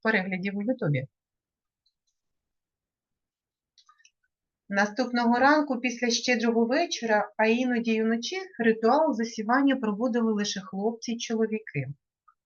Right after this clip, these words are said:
Його супроводжували засівальними, посівальними віншуваннями. Під час обряду щедрувальники імітували магічні сільськогосподарські дії.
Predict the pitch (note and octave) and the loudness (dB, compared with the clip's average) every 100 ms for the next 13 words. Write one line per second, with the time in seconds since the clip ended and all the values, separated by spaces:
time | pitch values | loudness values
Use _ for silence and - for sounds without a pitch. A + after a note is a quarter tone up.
0 | _ _ _ _ - F#3 D#4 G4 D4+ A3+ | _ _ _ _ -10 -6 -4 -4 -4 -4
1 | G3+ F3 B3+ B3 C4 A#3 A3 A#3+ - A3+ | -2 0 0 2 2 4 2 0 -2 -2
2 | F#3+ B3 D4+ A#3+ F#3+ E3 D#3 _ _ _ | 2 4 4 2 0 -4 -6 _ _ _
3 | _ _ D#4+ D#4+ D#4+ G#3 F#3 G#3+ C4 A#3 | _ _ -10 -6 -4 0 2 2 2 2
4 | F#3+ D#3+ E3 _ - G3+ A3+ - A3+ G3 | 0 -4 -8 _ -6 0 2 0 -2 0
5 | E3 D3+ C#3+ C#3+ C#3 D3 _ _ _ _ | 0 2 2 0 -4 -10 _ _ _ _
6 | _ _ _ _ - E3+ - G3+ G3 - | _ _ _ _ -14 -6 2 2 2 -6
7 | E3+ G#3 F#3 E3 F#3 G3 G3+ G#3+ A#3+ B3+ | -2 2 2 0 -4 -4 -2 2 4 4
8 | C4 B3+ B3 - A#3+ A#3 A#3 G#3+ A#3 C4+ | 0 -4 -10 -2 0 0 0 0 2 2
9 | B3 A3+ G#3 G#3 C4 - B3 A#3+ A#3 - | 2 0 -2 -4 -6 -4 -4 -4 -6 -14
10 | _ _ - A#3+ - A#3+ A#3 A#3 B3 A3+ | _ _ -6 -6 -4 -6 -6 -4 -4 -2
11 | A3+ - - G#3+ F#3+ E3 D3 D3 | -4 -8 -8 -6 -4 -2 -2 -4